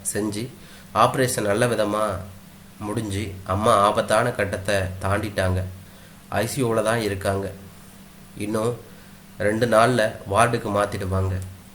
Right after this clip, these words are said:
"பயப்பட ஒண்ணுமில்லப்பா, அம்மா பிழைச்சிட்டாங்க." அப்படியே இடிந்து போய் நின்று விட்டார் ராஜன்.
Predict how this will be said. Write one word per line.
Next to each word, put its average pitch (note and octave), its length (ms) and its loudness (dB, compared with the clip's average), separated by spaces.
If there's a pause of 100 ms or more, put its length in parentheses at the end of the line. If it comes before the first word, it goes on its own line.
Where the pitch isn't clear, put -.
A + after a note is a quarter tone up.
(720)
"பயப்பட A#2 640 4
ஒண்ணுமில்லப்பா, G#2 600 2 (540)
அம்மா A2 220 4 (100)
பிழைச்சிட்டாங்க." G#2 520 -2 (760)
அப்படியே G#2+ 520 2 (100)
இடிந்து A2 400 0
போய் G2 540 -2 (420)
நின்று A2 340 -2
விட்டார் F#2 520 -2 (200)
ராஜன். F#2 440 0